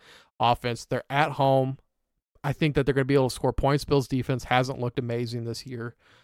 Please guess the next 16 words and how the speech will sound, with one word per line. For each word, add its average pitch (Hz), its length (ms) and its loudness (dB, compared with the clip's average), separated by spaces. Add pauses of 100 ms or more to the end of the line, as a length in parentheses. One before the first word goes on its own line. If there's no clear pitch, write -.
(220)
Um, 113 320 -6 (360)
so - 140 -2
I 135 80 2
think 139 220 -2
this 147 160 0
could 170 280 4
get 151 200 2
into 139 200 0
a 123 60 4
high-scoring 131 500 -2
affair, 135 380 -2
but 120 180 -4
I 110 60 -2
think 151 240 -4
the 139 80 -2
Bills 131 500 -2